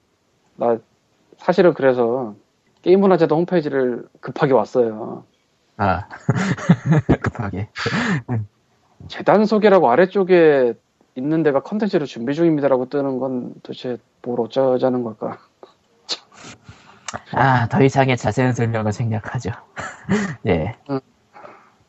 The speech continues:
Speaker 2: 어쨌든 그 다음 얘기, 이제 국감이 끝나고 그런 이제 벽-,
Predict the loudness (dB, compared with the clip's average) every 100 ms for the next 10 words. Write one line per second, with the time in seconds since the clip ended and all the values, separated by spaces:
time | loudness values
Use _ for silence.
0 | _ _ -4 0 0 2 2 4 6 4
1 | 4 0 -4 -10 -4 2 6 6 4 -2
2 | -8 -6 -6 -8 -14 -12 -2 0 0 -4
3 | _ _ -16 -4 -2 0 -2 0 0 0
4 | -6 -6 -6 -6 -6 -12 -16 -14 -10 -10
5 | -12 -14 _ -10 -10